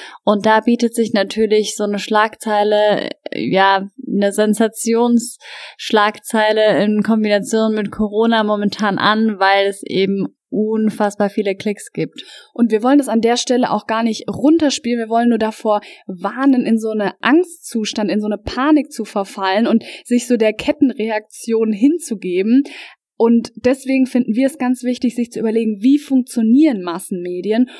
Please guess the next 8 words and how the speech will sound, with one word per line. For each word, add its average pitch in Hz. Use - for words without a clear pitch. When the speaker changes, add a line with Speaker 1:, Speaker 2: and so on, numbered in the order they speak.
Speaker 2:
Und 208
wenn 208
du 262
Massenmedien 226
oder 202
Medien 233
generell 208
konsumierst, 262